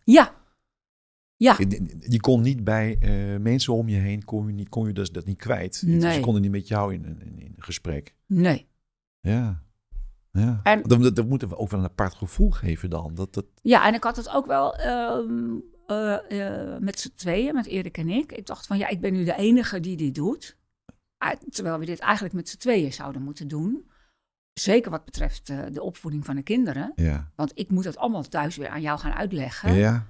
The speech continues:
Speaker 1: En, eh, het is wel de bedoeling dat we dit gaan doen. Dat we het
Speaker 2: Samen.
Speaker 1: samen doen. Want anders wordt het niks.
Speaker 2: Maar hij werkte, dus dat was, hij werkt nog steeds, maar in,
Speaker 1: Ja,
Speaker 2: in
Speaker 1: klopt.
Speaker 2: die periode was fulltime natuurlijk.
Speaker 1: Ja, klopt.
Speaker 2: Dus hoe, hoe hebben jullie dat opgelost?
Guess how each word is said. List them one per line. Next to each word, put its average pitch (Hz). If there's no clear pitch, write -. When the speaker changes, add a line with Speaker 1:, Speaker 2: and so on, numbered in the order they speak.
Speaker 1:
En, 196
eh, 190
het 185
is 165
wel 214
de 196
bedoeling 160
dat 175
we 180
dit 190
gaan 196
doen. 254
Dat -
we 131
het -
Speaker 2:
Samen. 107
Speaker 1:
samen 233
doen. 160
Want 175
anders 214
wordt 160
het -
niks. -
Speaker 2:
Maar 85
hij 90
werkte, 104
dus 95
dat -
was, -
hij 73
werkt 85
nog 78
steeds, 107
maar 82
in, 85
Speaker 1:
Ja, 165
Speaker 2:
in -
Speaker 1:
klopt. 95
Speaker 2:
die 87
periode 98
was 92
fulltime 110
natuurlijk. 110
Speaker 1:
Ja, -
klopt. -
Speaker 2:
Dus -
hoe, 92
hoe 113
hebben 117
jullie 113
dat 113
opgelost? 120